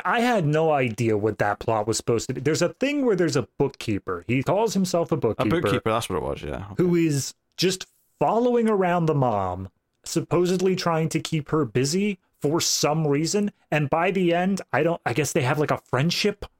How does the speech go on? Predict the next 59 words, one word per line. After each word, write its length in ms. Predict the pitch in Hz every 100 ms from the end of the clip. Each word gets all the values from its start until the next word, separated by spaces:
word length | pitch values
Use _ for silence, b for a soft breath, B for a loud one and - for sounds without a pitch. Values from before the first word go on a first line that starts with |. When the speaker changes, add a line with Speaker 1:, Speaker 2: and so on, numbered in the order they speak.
| _ -
Speaker 1:
or 100 | 127
possibly 580 | - 151 - 165 156 165
more. 480 | 147 165 196 214 - -
I 180 | 156
don't 300 | 160 147 135
know 100 | 117
what 220 | 107 107 -
the 80 |
hell 180 | 98 101
was 140 | 98 98
going 240 | 101 95
on 160 | 95 95
with 80 | -
that 240 | 87 95
one. 220 | 92 85 - _ _ _ _ _ _ _ _ _ _ _ _ _ _ _ _ _
Speaker 2:
I 40 | 131
don't 100 | 208
think 80 | 123
it 40 |
was 120 | 104
more 240 | 110 107 110
than 140 | 87
a 40 |
friend. 360 | 87 95 87 98
I 40 |
mean, 120 | 120 131
maybe, 180 | 104
<laughs> 140 | 101 -
maybe 180 | 165 131
they 80 |
were 80 | 110
going 200 | 107 101
for 120 | -
that. 80 | 92
I 160 | 92 104
didn't 180 | 123 101
get 200 | 98 90
that. 120 | 185
Speaker 1:
I 40 |
mean, 100 | 202
the 140 | 202 208
only 160 | 233
thing 140 | 240 208
that 80 |
got 180 | 170 170
me 100 | 160
was 220 | 147 135
at 120 | 160 139
the 80 |
very, 280 | 123 139 139
very 320 | 135 123 117
end, 320 | 110 107 107 -
she 160 | 123
gets 260 | 123 - 113
loaded 300 | 113 113 110
up 100 | -
into 300 | 110 120 107
a, 140 | 104
uh, 260 | 101 95